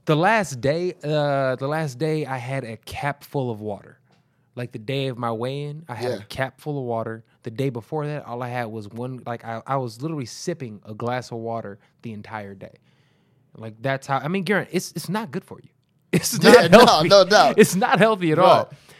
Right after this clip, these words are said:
Speaker 1: all. Um, so, like I said, if I was to do it, you know, differently, I would actually walk around closer to my weight class.
Speaker 2: Right.
Speaker 1: I want to be the bigger guy, and that's what most of those guys do. I want to be bigger. I want to have that extra weight, that extra power, that extra, you know, horsepower.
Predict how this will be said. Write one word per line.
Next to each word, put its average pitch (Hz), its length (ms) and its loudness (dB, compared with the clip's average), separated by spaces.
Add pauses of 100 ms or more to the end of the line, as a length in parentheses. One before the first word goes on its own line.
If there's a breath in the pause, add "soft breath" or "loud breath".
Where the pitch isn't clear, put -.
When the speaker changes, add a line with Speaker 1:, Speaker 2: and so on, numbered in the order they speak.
(200 soft breath)
Speaker 1:
all. 147 300 -2
Um, 131 180 -12 (760)
so, 151 640 -6
like 156 160 -4
I 156 40 -4
said, 143 220 -4
if 120 100 -8
I 151 80 0
was 147 120 -4
to 147 80 -14
do 139 200 -6
it, 123 80 -12 (320)
you 135 100 -10
know, 113 120 -10
differently, 127 480 -8
I 135 180 -2
would 131 140 0
actually 123 340 -6
walk 120 300 -6
around 120 180 -8
closer 127 320 -12
to 113 80 -10
my 104 120 -12
weight 127 240 -8
class. - 440 -20 (260)
Speaker 2:
Right. 120 180 -10
Speaker 1:
I 120 80 -2
want 139 260 -2
to 139 60 -12
be 131 100 -10
the 107 100 -14
bigger 110 320 -8
guy, 127 280 -2
and 123 120 -6
that's 160 160 -6
what 139 60 -6
most 127 220 -6
of 123 60 -6
those 117 60 -8
guys 113 240 -6
do. 127 140 -2
I 104 60 -4
want 120 180 -6
to 127 80 -8
be 123 100 -10
bigger. 117 200 -8
I - 20 -8
want 120 140 -8
to - 20 -10
have 123 100 -10
that 117 220 -12
extra 131 260 -14
weight, 131 260 -10
that 104 140 -20
extra 131 220 -16
power, 135 440 -4
that 117 140 -12
extra, 127 260 -14
you 131 100 -10
know, 110 80 -12
horsepower. 120 560 -8